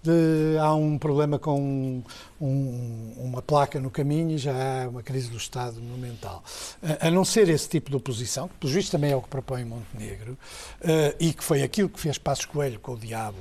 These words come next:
com a vinda do diabo, a não ser esse tipo de oposição, na verdade, a oposição que tem que ser feita a este governo do P S tem que ser de outra natureza, com outras pessoas, com outro tipo de linguagem, com outro tipo de relação com os eleitores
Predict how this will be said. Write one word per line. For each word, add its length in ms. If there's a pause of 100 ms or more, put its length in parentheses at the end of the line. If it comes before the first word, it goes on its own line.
com 100 (160)
a 40
vinda 260
do 140
diabo, 360
a 20
não 120
ser 160
esse 180
tipo 200
de 60
oposição, 680 (560)
na 160
verdade, 460
a 60
oposição 560
que 80
tem 120
que 80
ser 120
feita 360
a 40
este 240
governo 280
do 60
P 120
S 160
tem 120
que 60
ser 200
de 160
outra 320
natureza, 640 (320)
com 240
outras 420
pessoas, 640 (320)
com 240
outro 340
tipo 360
de 80
linguagem, 640
com 280
outro 300
tipo 380
de 0
relação 420
com 120
os 100
eleitores 680